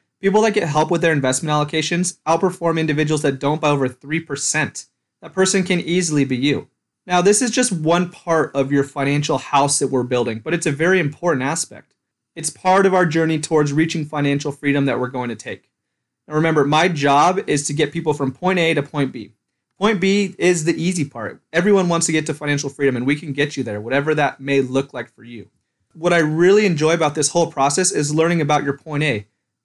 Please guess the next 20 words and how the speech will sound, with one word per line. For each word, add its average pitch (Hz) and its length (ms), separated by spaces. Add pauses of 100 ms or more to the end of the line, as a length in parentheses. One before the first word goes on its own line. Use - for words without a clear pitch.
Where 180 220
are 214 100
you 196 160
now, 160 520
and 139 220
what 175 180
can 208 140
we 185 80
do 160 160
to 151 60
make 139 180
this 139 180
ride 139 220
to 151 60
point 143 260
B 151 140
as 135 120
smooth 156 300
as 143 120
possible? - 440